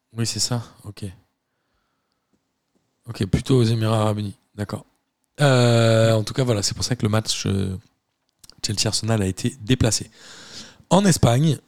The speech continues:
le F C Séville, euh, a battu Elche deux buts à zéro et le F C Séville reste deuxième derrière le Real.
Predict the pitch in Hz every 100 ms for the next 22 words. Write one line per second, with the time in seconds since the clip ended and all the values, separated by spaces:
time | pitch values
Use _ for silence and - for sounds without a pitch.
0 | _ _ - 120 127 - 151 - 135 123
1 | 139 143 107 104 - - 110 110 110 -
2 | - 120 120 - 135 120 117 - 117 110
3 | 135 139 110 98 107 - 120 131 104 135
4 | 151 - 113 110 110 120 113 107 101 101
5 | 104 110 120